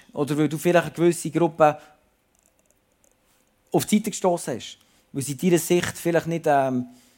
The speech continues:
nicht optimal ist, nicht am Willen von Gott entspricht. Hat Gott dich wegen dem geliebt? Nein. Hat er nicht. Ist er immer gleicher Meinung gewesen wie du? Oder du immer gleicher Meinung wie er? Nein, hat er nicht.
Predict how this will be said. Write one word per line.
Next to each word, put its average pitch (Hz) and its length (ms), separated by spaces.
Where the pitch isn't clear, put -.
nicht 151 120
optimal 160 540
ist, - 220
nicht 147 120
am 147 140
Willen 151 160
von 135 140
Gott 156 200
entspricht. - 420
Hat 143 80
Gott 180 160
dich 180 80
wegen 151 120
dem 220 180
geliebt? 131 200
Nein. 202 240
Hat 117 180
er 156 60
nicht. 170 240
Ist 135 160
er 151 100
immer 165 200
gleicher 156 240
Meinung 208 260
gewesen 226 160
wie 214 100
du? 143 200
Oder 135 120
du 185 220
immer 175 220
gleicher 170 240
Meinung 165 240
wie 156 60
er? 190 180
Nein, 180 180
hat 151 140
er 160 40
nicht. 180 240